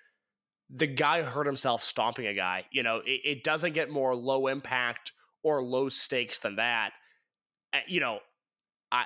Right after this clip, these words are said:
I haven't asked anybody about the dojo in particular in a while. May-,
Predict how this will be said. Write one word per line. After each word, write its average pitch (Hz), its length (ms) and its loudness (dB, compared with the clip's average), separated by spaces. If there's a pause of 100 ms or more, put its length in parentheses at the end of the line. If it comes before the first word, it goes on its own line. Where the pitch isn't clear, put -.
I 135 120 2
haven't 175 420 0
asked 151 300 0
anybody 151 280 -2
about 139 180 0
the 120 80 -8
dojo 139 520 0
in 123 100 -4
particular 135 600 0
in 120 60 0
a 110 60 0
while. 123 560 2 (680)
May-, 135 260 0